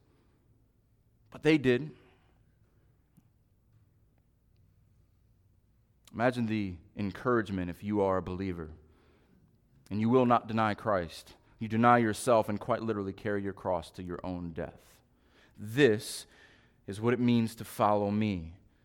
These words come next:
because there is no such thing as halfway crucifixion. There is no such thing as halfway following Christ.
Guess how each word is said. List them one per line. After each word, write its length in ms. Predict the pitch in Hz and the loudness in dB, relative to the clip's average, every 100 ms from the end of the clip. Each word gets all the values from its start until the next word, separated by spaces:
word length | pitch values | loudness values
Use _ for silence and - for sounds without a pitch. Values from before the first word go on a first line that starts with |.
| _ | _
because 220 | - 107 | -8 -2
there 140 | 123 | 2
is 120 | 120 104 | 2 2
no 180 | 131 | 2
such 240 | 139 156 - | 2 -2 -2
thing 200 | 139 131 | -2 -2
as 80 | 117 | 0
halfway 380 | 120 110 117 | -4 -2 -4
crucifixion. 560 | 110 110 107 98 80 - - _ _ _ _ _ _ _ _ _ _ _ _ - | -4 -8 -8 -12 -14 -20 -20 _ _ _ _ _ _ _ _ _ _ _ _ -10
There 120 | 104 | -4
is 100 | 101 | -4
no 140 | 95 110 | -2 -4
such 200 | 104 104 | -4 -8
thing 180 | 110 101 | -4 -4
as 80 | 92 | -6
halfway 440 | 107 90 - 92 | -6 -6 -4 -6
following 440 | - 95 90 90 | -4 -2 -2 -4
Christ. 560 | 85 87 82 78 - - | -6 -6 -6 -8 -16 -20